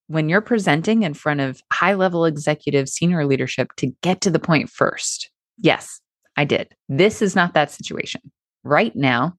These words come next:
you're trying to be a leader when leadership has analysis paralysis.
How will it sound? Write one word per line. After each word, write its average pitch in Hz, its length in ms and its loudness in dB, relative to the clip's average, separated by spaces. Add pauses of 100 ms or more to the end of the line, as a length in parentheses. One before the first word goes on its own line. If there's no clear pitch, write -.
(120)
you're 151 80 -2
trying 170 280 0
to 160 60 -2
be 147 320 -2
a 135 80 -2
leader 143 720 0 (100)
when 139 300 2
leadership 185 480 2
has 156 260 -2
analysis 127 540 -2
paralysis. - 840 -8